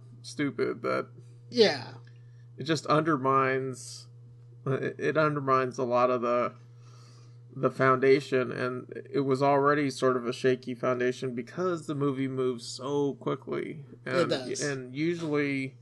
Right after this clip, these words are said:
Speaker 1: I think pacing is a good thing, but when you're just doing, you know, a blink and you miss it exposition on, on things, I, I, I think that that's a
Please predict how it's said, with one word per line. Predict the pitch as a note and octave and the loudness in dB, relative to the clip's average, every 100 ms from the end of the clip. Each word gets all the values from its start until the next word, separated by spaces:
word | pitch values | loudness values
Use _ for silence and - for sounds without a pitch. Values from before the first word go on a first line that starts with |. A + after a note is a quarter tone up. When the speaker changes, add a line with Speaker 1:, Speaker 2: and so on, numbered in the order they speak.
| - - - - - - - | -20 -20 -20 -20 -20 -20 -8
Speaker 1:
I | C#3 | -2
think | C#3 C3+ - | 0 0 0
pacing | D3 D3 - C#3+ | 2 2 0 0
is | C3+ B2+ | 0 -2
a | |
good | B2+ C3 - | 0 0 0
thing, | A2 G#2+ G2 C#3+ C#3 - | -6 -4 -6 -10 -12 -4
but | B2+ B2+ B2+ C#3+ | 2 2 0 -4
when | C3+ C3 | -2 0
you're | C3 B2 B2 B2 B2 - - | 0 0 0 -2 -6 -16 -4
just | C#3+ C3 D3 | -2 -2 2
doing, | C3+ C3+ B2+ A#2+ A#2+ - - - - - - - - - - - - | 4 4 2 -2 -10 -14 -20 -20 -20 -20 -20 -20 -20 -20 -20 -20 -6
you | C3+ | -2
know, | B2+ B2 - | 0 -2 -2
a | B2+ | -2
blink | - D3 C#3+ C#3+ | 2 2 2 4
and | C3 | 2
you | B2+ | 2
miss | B2+ C#3+ C3+ C3 | 0 0 2 2
it | B2+ - - - - - - | 2 0 -16 -20 -20 -20 0
exposition | C#3+ C#3 - B2+ B2+ C#3+ C3+ A#2+ A2 A2+ A#2+ - - - - - - - - - - - - - - | 2 2 0 -2 2 2 2 -2 -2 -8 -14 -20 -20 -20 -20 -20 -20 -20 -20 -20 -20 -20 -20 -20 -4
on, | C3+ A#2+ A#2+ - | 0 0 -2 -4
on | B2+ B2 | -2 -2
things, | A#2+ B2+ B2 A#2+ A#2+ | -2 -2 0 -6 -2
I, | B2 A#2+ G#2+ G#2+ - | -2 -2 -4 -6 -6
I, | - | -6
I | B2 | -4
think | B2+ B2+ | -4 -6
that | A#2+ | -6
that's | B2+ B2 | -6 -4
a | A#2+ A#2+ | -4 -4